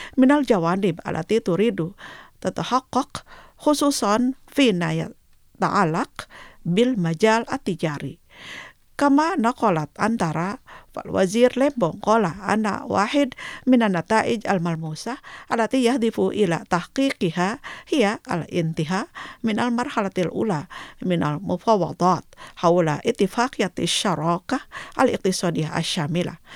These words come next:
أو الشيفا بين الاتحاد الأوروبي وإندونيسيا. وقال وزير ليمبونغ أن الشيفا هو التعاون الاقتصادي الأمة لقة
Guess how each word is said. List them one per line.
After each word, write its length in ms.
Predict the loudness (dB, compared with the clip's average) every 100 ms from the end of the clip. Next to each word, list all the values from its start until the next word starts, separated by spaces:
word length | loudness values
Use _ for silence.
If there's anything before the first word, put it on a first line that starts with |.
| -12 -4
أو 60 |
الشيفا 600 | -4 -2 0 0 0 -4 -6 -18 -20 -2
بين 260 | 4 6 4
الاتحاد 560 | 2 -2 -2 0 0
الأوروبي 560 | 0 0 0 -2 0 0
وإندونيسيا. 840 | 0 -2 -2 -2 -4 -4 -4 -4 -6 -18 -16 -12 0
وقال 400 | 4 4 4 4
وزير 380 | 2 2 0 2
ليمبونغ 480 | 0 2 0 -2 -6 -14 -12 -2
أن 180 | 2 2
الشيفا 520 | 0 0 0 0 -4
هو 400 | -4 -4 -2 -2 -6
التعاون 540 | -6 -2 0 2 2
الاقتصادي 800 | 2 -6 -4 -6 -2 0 0 -4 -10 -16 0
الأمة 460 | 0 4 4 2 0
لقة 540 | 0 0 -2 -4 -4